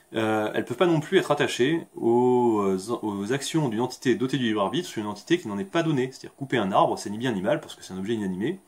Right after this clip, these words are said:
tant que cette action, évidemment, n'altère pas l'existence d'une autre entité dotée du libre arbitre. Elles ne peuvent pas non plus, euh,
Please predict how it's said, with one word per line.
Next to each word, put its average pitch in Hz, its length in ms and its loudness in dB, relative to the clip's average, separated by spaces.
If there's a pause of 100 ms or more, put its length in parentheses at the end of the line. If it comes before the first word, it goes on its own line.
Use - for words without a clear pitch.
(560)
tant 143 140 2
que 127 100 -4
cette 104 140 -8
action, 127 240 0
évidemment, 113 320 0
n'altère 143 280 -2
pas 135 80 -2
l'existence 113 640 0
d'une 98 160 -6
autre 151 260 -4
entité - 460 -4
dotée 123 220 -4
du 120 80 -8
libre 107 200 -6
arbitre. - 340 -8 (1000)
Elles 123 80 2
ne 120 60 0
peuvent 127 120 0
pas 185 100 4
non 165 140 4
plus, 160 480 -2 (180)
euh, 95 720 0